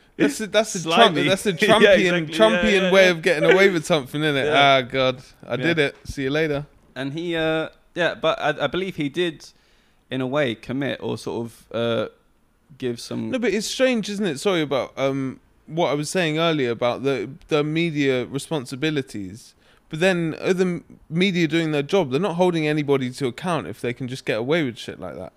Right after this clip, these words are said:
Speaker 1: Do you know what
Speaker 2: Yeah.
Speaker 1: I mean?
Speaker 2: I mean,
Speaker 1: Like, they, w-,
Speaker 2: politicians
Speaker 1: what's
Speaker 2: na-, na-, now have more.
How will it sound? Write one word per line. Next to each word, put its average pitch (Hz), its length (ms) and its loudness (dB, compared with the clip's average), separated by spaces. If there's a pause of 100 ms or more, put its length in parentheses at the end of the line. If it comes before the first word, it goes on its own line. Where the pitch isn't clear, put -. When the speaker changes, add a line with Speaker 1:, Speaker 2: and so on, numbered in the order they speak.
Speaker 1:
Do 151 100 -8
you 147 40 -4
know 156 100 -2
what 135 100 -2
Speaker 2:
Yeah. 151 80 4
Speaker 1:
I - 40 2
mean? 117 240 -4 (140)
Speaker 2:
I 147 120 -6
mean, 185 120 -10 (360)
Speaker 1:
Like, 160 300 0
they, 202 160 10
w-, 185 140 -4
Speaker 2:
politicians 226 440 0
Speaker 1:
what's 190 240 0
Speaker 2:
na-, 160 200 -2
na-, - 40 -
now 156 240 -2
have 143 260 -2
more. 143 480 -2